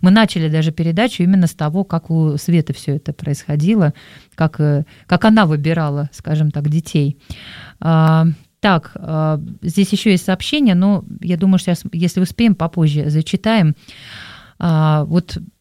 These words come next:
давай вернемся вот к тому, вот к этой золотой середине, о которой я говорила, да?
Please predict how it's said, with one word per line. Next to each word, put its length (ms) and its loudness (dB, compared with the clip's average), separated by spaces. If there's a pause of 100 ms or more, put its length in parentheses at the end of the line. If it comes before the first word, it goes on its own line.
(180)
давай 360 2
вернемся 440 4
вот 140 -4
к 80 -16
тому, 280 2
вот 160 0
к 60 -4
этой 160 2
золотой 340 2
середине, 540 2
о 40 -2
которой 340 -2
я 100 0
говорила, 520 0
да? 220 -2